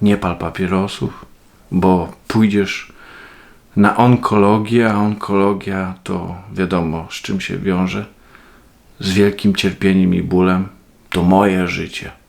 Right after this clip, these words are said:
Ty się nie wtrącaj. Co będziesz się wtrącał w moje życie?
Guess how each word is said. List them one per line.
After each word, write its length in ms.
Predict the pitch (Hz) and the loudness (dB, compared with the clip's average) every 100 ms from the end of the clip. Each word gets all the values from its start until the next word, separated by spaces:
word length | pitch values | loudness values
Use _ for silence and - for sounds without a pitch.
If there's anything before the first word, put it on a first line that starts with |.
| _ _ _ _ - | _ _ _ _ -10
Ty 100 | 98 | -4
się 160 | - 98 | 0 2
nie 140 | 95 | 2
wtrącaj. 720 | - - 98 98 101 - 71 - _ _ _ _ _ _ _ _ _ | -2 -2 2 2 0 -6 -8 -12 _ _ _ _ _ _ _ _ _
Co 160 | - 104 | 0 2
będziesz 280 | 104 98 - | 4 2 0
się 200 | - - | -2 -2
wtrącał 600 | - 110 107 101 104 92 | -2 -2 0 -2 -4 -2
w 40 | |
moje 280 | 98 98 95 | 0 0 0
życie? 400 | 101 92 - | -4 -6 -10